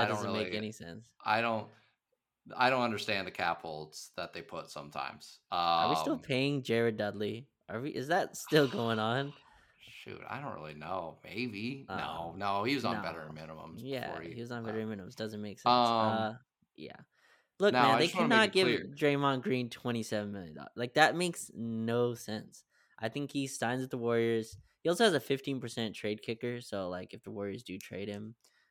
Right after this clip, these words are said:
Speaker 2: um, uh, fifteen percent is a trade kicker on there, so
Speaker 1: Well, if they, if they decide to trade him, then that, that's even m-,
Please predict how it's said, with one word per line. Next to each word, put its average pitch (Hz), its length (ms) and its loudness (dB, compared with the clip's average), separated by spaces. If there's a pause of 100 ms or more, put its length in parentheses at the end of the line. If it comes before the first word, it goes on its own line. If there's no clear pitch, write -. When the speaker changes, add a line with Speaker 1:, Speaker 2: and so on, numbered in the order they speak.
(140)
Speaker 2:
um, 95 720 -8 (520)
uh, 78 400 -14
fifteen 107 260 -10
percent 98 300 -10
is 107 160 -12
a 107 60 -18
trade 101 260 -8
kicker 107 300 -8
on 104 240 -6
there, 104 240 -2
so 98 400 -6
Speaker 1:
Well, 82 800 -4
if 110 200 -4
they, 131 220 2
if 110 240 -6
they 147 140 0
decide 117 320 2
to - 60 -12
trade 113 280 -2
him, 85 140 -6
then 85 240 -6
that, 101 260 -2
that's 113 260 -2
even 95 200 -6
m-, 87 280 -12